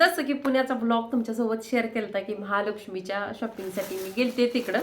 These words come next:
तर, अं, एक त्या ब्लॉगमध्ये मी तुम्हाला बोलले होते की काय काय शॉपिंग केली ही पुढच्या ब्लॉगमध्ये दाखवते म्हणून, परंतु त्यानंतर, अं, बैलपोळा आणि श्रीकृष्ण जन्माष्टमी याच्यामुळं पुण्याची शॉपिंग आपली दाखवायची राहून गेलती. तर म्हटलं चला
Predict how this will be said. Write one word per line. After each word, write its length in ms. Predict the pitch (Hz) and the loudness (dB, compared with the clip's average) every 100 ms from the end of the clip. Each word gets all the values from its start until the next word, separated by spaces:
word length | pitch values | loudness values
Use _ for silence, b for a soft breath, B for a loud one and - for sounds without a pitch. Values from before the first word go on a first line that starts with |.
| - B B B - | -2 B B B 2
तर, 140 | 226 | 4
अं, 480 | 233 240 240 240 240 | 6 4 4 4 2
एक 280 | 240 247 - | 0 -2 6
त्या 120 | 262 | 6
ब्लॉगमध्ये 480 | 247 262 247 262 247 | 8 6 6 4 4
मी 60 | 247 | 2
तुम्हाला 280 | 240 247 | 2 2
बोलले 300 | 233 277 247 | 4 4 6
होते 180 | 269 226 | 4 2
की 140 | 214 240 | -2 0
काय 220 | 262 254 | 2 2
काय 220 | 247 311 | 2 2
शॉपिंग 400 | - 277 254 233 | 2 0 0 -2
केली 280 | 269 247 208 208 B B 233 | 0 0 0 -6 B B -8
ही 40 | |
पुढच्या 400 | - 254 226 233 | -4 -2 0 2
ब्लॉगमध्ये 680 | 233 240 233 226 233 247 - 226 | 4 4 4 2 4 2 4 6
दाखवते 380 | 254 294 269 | 6 6 4
म्हणून, 240 | 247 226 233 | 4 4 0
परंतु 460 | - 233 233 233 | 2 2 2 0
त्यानंतर, 500 | 240 226 220 220 226 247 B B - | 2 2 2 0 0 -2 B B 0
अं, 420 | 202 202 202 202 226 | 4 6 4 4 4
बैलपोळा 640 | 254 240 247 226 208 226 262 - | 4 4 4 4 4 2 -2 -8
आणि 260 | 196 202 208 | -2 0 0
श्रीकृष्ण 400 | 208 269 370 320 | -2 -2 -2 0
जन्माष्टमी 640 | 240 254 208 190 - 208 240 | 2 2 0 -2 -2 0 2
याच्यामुळं 520 | 226 226 214 208 254 - B B - | 2 2 0 2 2 2 B B 2
पुण्याची 340 | 226 269 359 - | 6 6 4 2
शॉपिंग 360 | 320 - 233 | 0 2 2
आपली 200 | 233 226 226 | 0 -2 0
दाखवायची 420 | 226 208 196 240 | 0 0 -2 2
राहून 220 | 247 277 | 4 6
गेलती. 280 | 277 - 214 | 4 4 -2
तर 80 | 214 | -2
म्हटलं 280 | 208 208 214 | -2 -2 0
चला 220 | 262 220 | 4 2